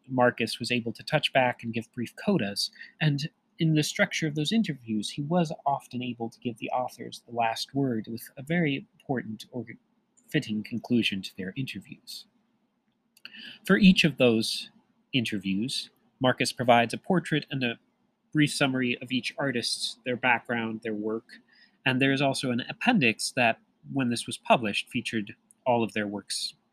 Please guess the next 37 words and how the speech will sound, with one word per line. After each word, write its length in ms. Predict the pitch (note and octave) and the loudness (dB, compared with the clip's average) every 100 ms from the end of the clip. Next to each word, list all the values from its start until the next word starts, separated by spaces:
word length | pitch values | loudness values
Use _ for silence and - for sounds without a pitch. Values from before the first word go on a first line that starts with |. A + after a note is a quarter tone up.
| _ - | _ -10
to 100 | A2+ | -6
that 260 | F2+ E2+ | -6 -6
date. 420 | - G2 - - - _ _ _ - _ _ - _ | -6 -8 -8 -16 -18 _ _ _ -20 _ _ -20 _
This 160 | G#3+ G#3+ | 4 4
was 140 | G#3+ | 4
one 220 | F3+ F3+ | 4 4
that 120 | E3+ D#3 | 4 4
I 80 | |
read 220 | D3+ D#3+ D#3 | 6 6 6
out 240 | E3+ - | 4 2
loud, 360 | C#3+ C3 C#3 F#3+ | 2 2 0 -4
interview 400 | C3+ - B2+ B2+ | -6 -6 -4 -4
by 140 | B2 | -2
interview, 680 | B2 C#3 B2+ A#2 G#2+ G#2+ A#2 - | -2 -4 -6 -8 -2 0 0 -4
to 140 | - | -6
my 160 | B2+ A#2 | -4 -2
child, 560 | - E3+ C3+ A#2 A2 - _ - | 0 0 0 -2 -4 -10 _ -6
who 80 | F#3 | 0
liked 260 | G3 G3 | 0 0
seeing 380 | - - C#3+ C3+ | -4 -4 -2 -2
and 80 | C3 | -6
hearing 280 | - A2+ G#2 | -6 -6 -6
about 260 | G2 F#2 - - - | -6 -8 -12 -20 -12
the 60 | |
different 320 | A#2 F#2+ F2+ | -8 -8 -10
authors. 640 | A2 C3+ - _ - - - _ _ _ _ _ _ _ _ _ _ - - _ _ | -12 -12 -14 _ -14 -12 -14 _ _ _ _ _ _ _ _ _ _ -20 -20 _ _
So 220 | - G#2+ | -8 -6
something 400 | G#2 D3+ C3+ C3+ | -4 -4 -2 -2
great 260 | B2 D3+ D3 | 2 0 0
to 120 | - | -2
read 280 | C#3 C3+ C3 - | -2 -2 -4 -6
for 340 | D3+ C3+ E3+ D#3+ _ _ _ _ - | -2 -2 -4 -8 _ _ _ _ -8
children 420 | - C3 B2+ B2 | -2 0 0 -2
interested 460 | B2+ - - C#3+ | -4 -6 -6 -6
in 60 | C#3 | -4
those 160 | C#3+ D3+ | -4 -4
authors, 500 | D#3 D#3 E3+ E3+ | -4 -4 -6 -6